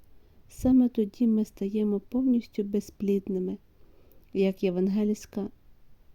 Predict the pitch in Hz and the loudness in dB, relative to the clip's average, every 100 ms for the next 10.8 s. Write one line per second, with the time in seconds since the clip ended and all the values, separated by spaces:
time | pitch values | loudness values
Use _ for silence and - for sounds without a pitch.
0 | 220 - 220 202 - 214 208 185 - - | -20 -6 -4 -4 -4 -4 -2 -4 -6 -10
1 | 196 - - - - - - 202 214 214 | -12 -14 -20 -20 -20 -12 -2 2 2 2
2 | 214 220 - 196 - 220 226 - 208 - | 2 0 -2 -6 -2 0 -2 -2 -6 -4
3 | 202 214 226 214 202 - 202 - 196 220 | -4 0 0 0 -2 -4 -8 -6 -4 -2
4 | 226 214 185 - 190 208 226 - 202 - | -2 -2 -6 -8 -4 -2 -2 -4 -8 -10
5 | - - - 208 - 214 233 226 208 202 | -20 -16 -6 -6 -2 -2 0 -2 -4 -6
6 | 220 - - - - 285 277 - 233 - | -8 -16 -20 -14 -2 0 0 0 -2 0
7 | 214 208 202 220 262 - - - - - | 0 2 0 0 -2 -4 -20 -20 -10 -2
8 | 214 - 247 208 208 214 240 - 220 208 | -2 2 2 2 -2 -2 -4 -4 -2 0
9 | 202 220 214 208 - - 208 208 202 196 | 0 -2 -2 -6 -6 -4 -2 0 -2 -2
10 | 196 - 196 190 190 185 - 214 | -6 -4 -2 -2 -2 -6 -8 -10